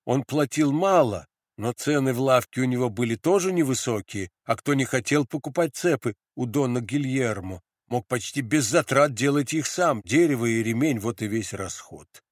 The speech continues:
Он был очень груб в обращении и заядлый фашист, член фашистского клуба, и всегда приходил в этот клуб в полдень и вечером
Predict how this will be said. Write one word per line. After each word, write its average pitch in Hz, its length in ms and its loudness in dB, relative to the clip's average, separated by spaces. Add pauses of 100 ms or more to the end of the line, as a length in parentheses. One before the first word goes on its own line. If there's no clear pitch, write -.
(280)
Он 117 200 -2
был 147 160 4
очень 143 320 2
груб 135 360 2
в 117 40 0
обращении 113 840 -2
и 110 40 -4
заядлый 117 560 0
фашист, 127 640 -6 (220)
член 120 300 -4
фашистского 139 640 0
клуба, 147 520 2 (240)
и 123 80 -2
всегда 123 460 0
приходил 156 580 2
в 104 80 -4
этот 113 340 -2
клуб 147 320 0
в - 180 -16
полдень 123 480 2
и 123 60 0
вечером 131 580 2